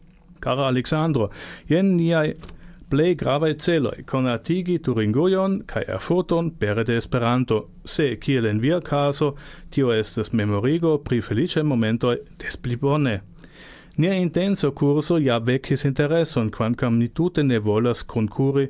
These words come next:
kun la riĉa oferto de bonegaj kursoj disponeblaj interrete.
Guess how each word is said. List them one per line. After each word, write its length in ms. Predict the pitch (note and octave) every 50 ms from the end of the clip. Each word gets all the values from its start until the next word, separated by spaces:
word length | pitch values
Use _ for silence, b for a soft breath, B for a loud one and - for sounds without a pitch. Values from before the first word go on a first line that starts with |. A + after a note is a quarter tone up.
| B B B B B
kun 180 | - - A#2 G#2+
la 100 | G#2+ G#2
riĉa 340 | B2 D#3 F3+ - - E3 D3+
oferto 580 | B2 A2+ - - A#2+ A2+ A#2 B2 - - B2
de 160 | G#2+ G#2+ G2
bonegaj 600 | G2 G#2 G#2 G2+ G2+ A2+ D3 D#3+ D#3+ D3+ C3 B2
kursoj 520 | - - - C#3 D3 C#3 - - C#3 B2+ A2+
disponeblaj 800 | - B2+ A2+ - - G#2+ G2+ G2+ G#2 A2 A2 - B2 A#2+ B2 -
interrete. 760 | A#2 A2 A2 - - A#2+ A2 G#2+ G2+ G2+ G2+ G2+ - G#2 G#2